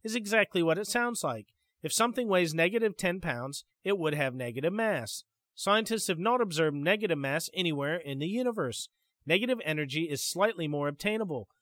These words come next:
which is just a condition where the energy in a particular location is negative relative to its surroundings. But that can only be achieved at microscopic quantum scales that we know of. <laughs> Again,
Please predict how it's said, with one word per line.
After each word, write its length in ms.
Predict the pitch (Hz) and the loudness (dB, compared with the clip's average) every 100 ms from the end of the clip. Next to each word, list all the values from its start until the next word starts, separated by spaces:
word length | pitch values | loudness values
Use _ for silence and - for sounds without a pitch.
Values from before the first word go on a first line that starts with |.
| _ | _
which 200 | - 147 | -6 -2
is 140 | 175 147 | 0 0
just 320 | - 214 220 | 2 0 2
a 60 | 226 | -2
condition 480 | 196 156 - 156 | 0 0 -2 -2
where 100 | 156 | -2
the 160 | 151 143 | -2 -2
energy 380 | 160 170 151 175 | -2 -2 -2 -4
in 340 | 170 143 139 - | -2 -6 -6 -8
a 140 | 135 | -8
particular 600 | 123 143 - 226 214 196 | -6 -8 -2 0 2 0
location 600 | 160 139 - 127 - 185 - _ _ 160 | 0 -2 -2 -4 -4 -6 -8 _ _ -4
is 180 | 156 | -2
negative 460 | 151 180 196 202 165 | 2 2 4 0 2
relative 420 | 156 160 170 190 | 4 4 2 0
to 220 | - 135 | -2 -4
its 120 | 135 - | -4 -4
surroundings. 640 | 196 208 220 147 110 - _ _ _ - | -2 0 0 -4 -8 -12 _ _ _ -4
But 120 | 139 | 4
that 180 | 190 214 | 4 4
can 160 | 226 214 | -4 0
only 300 | 165 214 214 | 2 2 0
be 160 | 185 | 2
achieved 380 | 175 170 139 143 - - | 2 0 -2 -4 -6 -8
at 160 | 139 139 | -6 -2
microscopic 840 | 151 175 220 196 - 131 165 175 _ _ | 0 0 0 -2 -2 -2 -2 -6 _ _
quantum 420 | 135 131 147 160 | -6 -6 -4 -6
scales 560 | - 226 226 135 107 - _ _ _ _ - | -4 -2 -2 -2 -4 -12 _ _ _ _ -14
that 180 | 107 98 | -12 -10
we 160 | 113 | -8
know 300 | 143 208 240 | -2 -2 -2
of. 640 | 107 98 - _ _ - 160 _ _ _ | -6 -10 -18 _ _ -14 -14 _ _ _
<laughs> 240 | _ _ | _ _
Again, 420 | 151 151 190 160 | -6 0 0 0